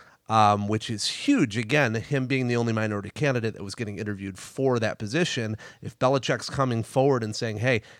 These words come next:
congratulations on, on this head coaching job," for, it's already settled, and, and we're still getting you in here for a checkbox to, to interview. And then we, there also from twenty nineteen was,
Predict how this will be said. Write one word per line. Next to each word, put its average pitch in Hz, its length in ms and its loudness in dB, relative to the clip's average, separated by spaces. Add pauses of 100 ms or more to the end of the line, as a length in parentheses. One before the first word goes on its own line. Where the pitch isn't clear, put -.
(120)
congratulations 123 880 4
on, 117 300 4
on 110 120 -2
this 107 120 -6
head 110 220 -2 (200)
coaching 139 360 4
job," 113 260 4
for, - 200 -8 (460)
it's 151 160 4
already 147 240 10
settled, 147 440 8
and, 107 200 2
and 113 220 0
we're 107 140 0
still 123 260 4
getting 117 220 0
you 113 80 0
in 120 60 0
here 117 140 2
for 110 140 -4
a 101 60 -4
checkbox 117 640 -2
to, 104 300 2 (540)
to 120 140 0
interview. 135 480 4 (240)
And 123 160 2
then 120 320 2 (460)
we, 120 440 0
there 120 200 0
also 123 380 2
from 113 200 -6
twenty 120 280 0
nineteen 107 640 -2
was, 104 380 -2